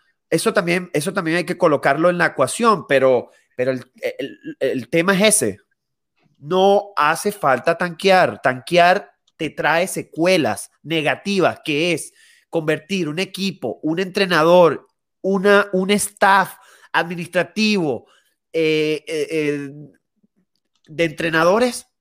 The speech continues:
con mentalidad perdedora. ¿Para qué? Para conseguir un pick que ni siquiera sabes si te va a servir o no,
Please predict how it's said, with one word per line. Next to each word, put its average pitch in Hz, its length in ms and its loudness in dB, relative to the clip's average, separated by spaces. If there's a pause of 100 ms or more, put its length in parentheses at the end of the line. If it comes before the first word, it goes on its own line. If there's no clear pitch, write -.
(300)
con 175 160 -2
mentalidad 160 680 2
perdedora. 120 840 0
¿Para 143 220 0
qué? 269 140 2
Para 165 220 -2
conseguir 156 360 -4
un 185 140 -6
pick 247 180 -4
que 226 60 -4
ni 196 80 -6
siquiera 160 280 -2
sabes 185 200 2
si 185 80 -6
te 143 120 2
va 143 80 6
a 143 40 4
servir 180 380 2
o 180 60 0
no, 233 180 2